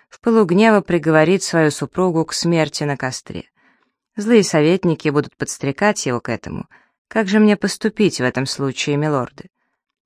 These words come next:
Сэр Борс выступил вперед. «Вы должны спасти королеву.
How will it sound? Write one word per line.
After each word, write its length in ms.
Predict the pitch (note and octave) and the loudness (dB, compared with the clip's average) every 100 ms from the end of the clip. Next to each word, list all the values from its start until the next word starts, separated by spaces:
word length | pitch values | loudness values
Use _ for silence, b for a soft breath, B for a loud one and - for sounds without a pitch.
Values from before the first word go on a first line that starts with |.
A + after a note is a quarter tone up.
| _ - | _ -12
Сэр 260 | - G3 | -2 0
Борс 360 | C#3+ D3+ E3+ - | 2 0 0 -2
выступил 440 | D#3 - - E3+ | -4 -4 -6 -6
вперед. 560 | E3+ - C#3+ - - _ _ _ _ _ - | -8 -8 -10 -12 -18 _ _ _ _ _ -10
«Вы 180 | C3+ D3 | -4 0
должны 380 | D#3+ D3 D3 D3 | 2 2 0 -2
спасти 500 | - C3+ - G3 A3 | -4 -6 -4 -4 -2
королеву. 520 | E3 B2+ - - | -2 -4 -6 -14